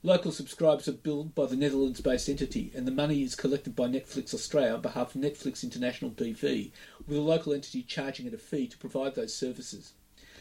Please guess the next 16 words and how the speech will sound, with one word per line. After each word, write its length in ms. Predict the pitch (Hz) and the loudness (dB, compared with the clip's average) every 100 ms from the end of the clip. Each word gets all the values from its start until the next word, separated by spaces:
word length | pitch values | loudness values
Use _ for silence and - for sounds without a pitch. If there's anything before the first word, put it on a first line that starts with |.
| - - | -8 -2
According 380 | 151 202 190 | 8 10 10
to 100 | 165 | 6
Australian 320 | 151 - 160 147 | -2 2 0 0
Securities 480 | - - 156 139 | -4 0 0 0
Investments 420 | 131 139 151 135 - | -6 -4 -4 -6 -8
Commission 360 | 131 135 123 | -6 -6 -8
filings 520 | - 156 160 135 120 | -4 0 2 0 -6
in 100 | 123 | -10
two 120 | - 143 | -8 -6
thousand 300 | 135 120 123 | -6 -6 -6
twenty, 400 | 160 - - - - - | -4 -4 -10 -14 -20 -4
Netflix 460 | 165 165 160 135 - | -4 -2 -4 -4 -6
reported 400 | 135 - 147 135 | -4 2 4 4
an 80 | 139 | 0
after-tax 480 | 147 131 - 131 - | -4 -6 -6 -6 -4
profit 400 | - - 131 | -2 -2 -2